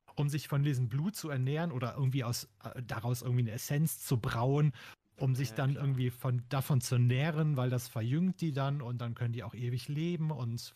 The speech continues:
Speaker 1: keine Ahnung, bekommen dann irgendwie
Speaker 2: Die gucken
Speaker 1: weniger
Speaker 2: auch viel zu viel Fernsehen.
Speaker 1: Probleme im Alter.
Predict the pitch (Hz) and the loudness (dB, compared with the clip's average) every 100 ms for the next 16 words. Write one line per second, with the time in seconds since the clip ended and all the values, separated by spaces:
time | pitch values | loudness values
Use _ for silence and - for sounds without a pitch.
0 | - - 117 113 117 156 147 127 123 135 | -16 -6 -4 -4 -2 0 2 2 0 0
1 | 127 120 120 120 117 117 127 123 117 113 | 0 0 0 -2 -4 -2 0 2 0 -4
2 | 135 - - 117 - 127 131 151 160 147 | -6 -12 -16 -14 -2 2 4 4 4 2
3 | 135 143 147 143 123 | 2 2 4 2 0